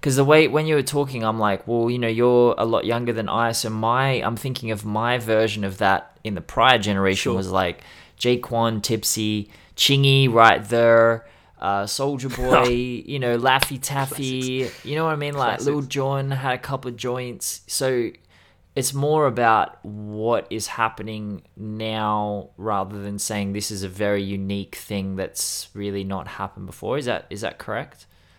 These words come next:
Speaker 1: Like, how is the, what the mechanism is now?
Speaker 2: It's unique in the sense of the landscape that we're at now.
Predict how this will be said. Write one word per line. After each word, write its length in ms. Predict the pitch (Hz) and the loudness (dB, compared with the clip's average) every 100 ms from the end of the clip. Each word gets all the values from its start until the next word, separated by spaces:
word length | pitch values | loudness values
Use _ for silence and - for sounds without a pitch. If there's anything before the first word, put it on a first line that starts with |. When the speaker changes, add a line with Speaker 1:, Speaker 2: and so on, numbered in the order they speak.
| _ | _
Speaker 1:
Like, 160 | 92 - | -6 -4
how 300 | - 107 107 | 0 0 0
is 100 | 104 | -4
the, 60 | 101 | -8
what 260 | - 101 | -6 -6
the 60 | 98 | -6
mechanism 600 | 104 107 120 110 110 110 | -6 -8 -8 -10 -10 -10
is 160 | 107 110 | -10 -10
now? 340 | 110 123 185 _ _ _ _ - - _ | -8 -8 -12 _ _ _ _ -20 -20 _
Speaker 2:
It's 300 | 147 151 - 151 | -6 -6 -10 -10
unique 1040 | 151 147 156 190 196 71 - - - _ _ _ _ - | -6 -4 -2 0 0 -2 -12 -20 -20 _ _ _ _ -2
in 260 | 139 143 | 0 0
the 100 | 139 | -4
sense 800 | 135 - - 160 123 - - - - _ _ _ _ | -4 -4 -2 -2 -2 -6 -8 -8 -14 _ _ _ _
of 260 | 147 143 - | -2 -2 0
the 100 | 131 | 2
landscape 720 | 131 131 131 - - 117 - | 4 2 0 -4 -6 -8 -6
that 100 | 117 | -6
we're 160 | 107 | -6
at 160 | 117 - | -10 -12
now. 240 | 69 - | -18 -18